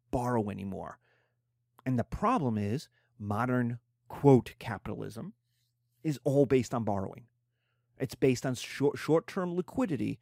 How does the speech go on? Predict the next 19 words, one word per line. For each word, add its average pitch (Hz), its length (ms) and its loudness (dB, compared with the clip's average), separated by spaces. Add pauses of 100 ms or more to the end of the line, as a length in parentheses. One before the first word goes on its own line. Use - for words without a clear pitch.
(240)
is - 140 -6 (180)
all 165 260 0
based 131 280 0
on 120 100 -4
credit. - 300 -10 (1900)
Like, 143 160 4 (600)
think 208 280 2
about 226 220 -4
you. 254 200 -4
I, 147 160 -4 (120)
I 147 100 -2
mean, 160 260 0
I 143 140 0
don't 190 160 0
know 170 300 0 (260)
how 156 140 0
you 147 280 2
survived 135 520 0
the, 117 100 -4